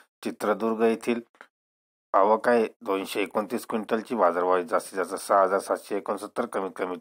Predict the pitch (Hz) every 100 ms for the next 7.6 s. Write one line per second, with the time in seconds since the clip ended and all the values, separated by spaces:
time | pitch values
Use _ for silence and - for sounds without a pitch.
0 | - 98 87 87 - 87 - 117 110 98
1 | 95 85 82 80 - _ - - _ -
2 | 107 104 107 107 107 107 87 87 92 98
3 | 101 104 107 - 120 117 _ _ _ _
4 | 95 95 92 95 98 92 - 110 107 -
5 | 104 95 - 117 107 117 110 110 110 110
6 | - 113 104 107 104 110 98 110 120 117
7 | - 98 107 - 113 101